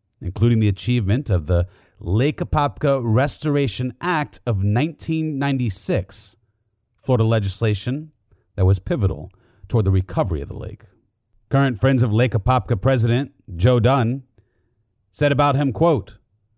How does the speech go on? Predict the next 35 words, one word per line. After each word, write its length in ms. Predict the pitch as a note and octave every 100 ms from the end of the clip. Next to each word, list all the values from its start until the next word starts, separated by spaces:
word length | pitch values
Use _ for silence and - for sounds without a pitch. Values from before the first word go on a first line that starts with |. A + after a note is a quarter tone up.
| _ _ _ -
"The 80 | B2
first 260 | F#3 -
thing 100 | F3
he 100 | D#3
said 280 | - D#3+ D3+
was, 260 | C#3+ B2+ G2 - _ _
'Let's 380 | G#2+ D#3 F#3+ F3+
restore 480 | F3 - F#3 F#3 E3+
it 80 |
to 100 | D3
its 160 | D3+ -
natural 440 | D#3 E3+ - D#3
habitat. 640 | C3+ F3 F3+ A2 F#2+ - - _ _ _ _ _ _
But 140 | A#2
in 80 | C3+
the 80 | C3
meantime, 680 | D#3 A3+ - C#3 A#2 A2+ G2 - _ _ _ -
let's 260 | D#3 - -
educate 520 | D#3 C#3+ - C#3 G#2
the 80 | G2+
public.'" 500 | F3+ B2 D#2 - - _ _ _ _ _ -
Thomas 280 | - D3+ B2+
received 400 | C#3 C#3+ D3 B2+
numerous 520 | C3 C3 D#3 E3 D#3
awards 460 | - C3+ C#3+ D#3 D3
and 180 | C3+ B2
recognition 640 | C3+ C#3 D3 - G#2+ A2 - _ _ _ -
for 140 | B2
his 180 | A#2+ G2
work 300 | B2 C#3+ -
on 120 | B2+
behalf 460 | A2+ F#2+ B2+ C3+ -
of 140 | C3+
the 100 | A#2
environment, 640 | A#2+ A2 A2+ E2+ F#2+ -